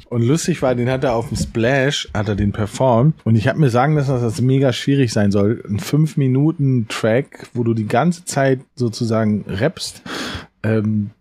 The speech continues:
dass das richtig, richtig anstrengend sein soll. Und das hat man in diesem Live-Auftritt auch gesehen, dass er irgendwie so nach Minute drei fünfzig,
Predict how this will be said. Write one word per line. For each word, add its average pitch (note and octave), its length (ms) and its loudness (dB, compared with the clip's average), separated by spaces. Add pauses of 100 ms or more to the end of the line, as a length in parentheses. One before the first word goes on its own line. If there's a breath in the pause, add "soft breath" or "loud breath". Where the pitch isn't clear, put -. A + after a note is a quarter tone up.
(440)
dass A2+ 160 -4
das A#2+ 220 -4
richtig, B2 480 -2
richtig G#2+ 320 -2
anstrengend G2 500 0
sein F#2+ 300 2
soll. G2 260 2 (560 loud breath)
Und A#2 400 2
das A#2+ 140 0
hat C3+ 120 0
man C#3+ 140 4
in C3 60 4
diesem A#2+ 200 4
Live-Auftritt B2+ 540 2
auch A2 140 0
gesehen, A#2 320 4
dass G2 100 2
er G#2+ 80 2
irgendwie A2 220 4
so A2+ 100 4
nach A2 180 2
Minute B2 380 4
drei A#2+ 260 2
fünfzig, D3+ 680 0